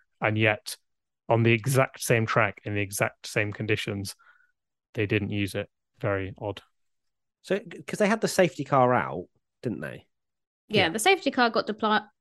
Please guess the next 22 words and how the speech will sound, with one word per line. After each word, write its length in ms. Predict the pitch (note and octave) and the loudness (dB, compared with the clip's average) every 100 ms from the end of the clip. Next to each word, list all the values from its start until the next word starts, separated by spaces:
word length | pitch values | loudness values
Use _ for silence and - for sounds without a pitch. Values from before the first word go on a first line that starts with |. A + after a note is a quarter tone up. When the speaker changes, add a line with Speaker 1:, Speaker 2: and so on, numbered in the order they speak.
| G#3 | -6
Speaker 2:
Does 160 | - C3+ | 0 4
Speaker 3:
deployed 0 | |
Speaker 2:
that 160 | E3+ F#3 | 6 4
not 60 | |
Speaker 3:
relatively 440 | G3+ G#3 D#3+ F#3+ - | 6 6 6 2 -2
quickly. 600 | - - - - G3+ - _ | -4 -4 -4 -4 -4 -8 _
Speaker 2:
So 160 | - D#3+ | 0 2
the 80 | D3+ | 4
safety 280 | F#3+ F3+ | 2 2
car 160 | C#3+ D3+ | 2 4
being 160 | C#3 A#2+ | 4 0
deployed, 340 | G#2+ D3+ G2+ | 0 0 0
surely, 360 | - A2+ G2+ F#2 _ _ | 0 -2 -2 -6 _ _
does 140 | - G#2 | -2 0
that 120 | C3 | 2
not 160 | C3 | 0
activate 400 | B2 - B2 A#2 | -2 -4 0 0
the 80 | G2+ | 0
V 160 | G#2+ A2+ | 2 2
S 120 | G#2 | 2
C 160 | - A2 | 2 0
conditions? 600 | G#2+ A2 - C2+ - | 2 0 0 -8 -10